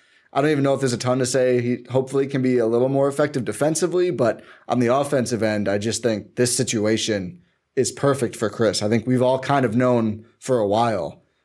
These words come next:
his perfect role would be the wing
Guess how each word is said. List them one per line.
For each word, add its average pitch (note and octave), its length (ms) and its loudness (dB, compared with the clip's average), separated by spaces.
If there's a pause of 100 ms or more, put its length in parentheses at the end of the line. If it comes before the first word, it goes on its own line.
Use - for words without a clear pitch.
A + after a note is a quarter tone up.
his B2 200 0
perfect B2 440 -2
role A2+ 340 2
would G#2 140 -4
be G#2 360 -2 (240)
the B2+ 220 0
wing B2 640 0